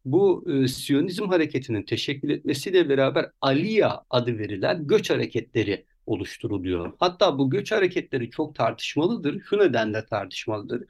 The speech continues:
Göç hareketleri ilk başta şöyle oluşturuluyor. Deniliyor ki örneğin Polonya'da,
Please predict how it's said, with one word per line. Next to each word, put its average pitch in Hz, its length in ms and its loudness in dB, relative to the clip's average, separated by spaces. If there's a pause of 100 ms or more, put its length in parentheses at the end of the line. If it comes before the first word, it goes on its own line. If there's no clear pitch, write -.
(180)
Göç 240 260 2
hareketleri 143 680 0
ilk - 180 -6
başta 156 300 2
şöyle 180 320 6
oluşturuluyor. 120 840 -2
Deniliyor 214 460 2
ki - 80 -6
örneğin 165 420 2
Polonya'da, 139 680 -2